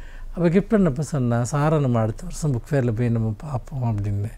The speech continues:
அவன், அவனுக்கு என்கிட்ட வந்து பார்த்தீங்கன்னா, ஃப்ரெண்ட்ஷிப்பை தாண்டி ஒரு லவ் இருந்தது. ஆனா, அவன் அதை வந்து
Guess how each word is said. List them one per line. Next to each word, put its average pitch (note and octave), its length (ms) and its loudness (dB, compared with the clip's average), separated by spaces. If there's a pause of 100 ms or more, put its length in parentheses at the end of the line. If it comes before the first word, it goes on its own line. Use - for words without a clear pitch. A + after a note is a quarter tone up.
(540)
அவன், G#3 260 4
அவனுக்கு A3 380 8
என்கிட்ட G#3+ 300 10
வந்து F#3 260 6
பார்த்தீங்கன்னா, C#3 520 2
ஃப்ரெண்ட்ஷிப்பை F3 420 2
தாண்டி D#3 580 2 (260)
ஒரு C3+ 180 2
லவ் D#3+ 280 6
இருந்தது. A#2 640 2 (480)
ஆனா, F#3 200 6
அவன் F3 200 8
அதை D#3+ 160 6
வந்து G3+ 580 8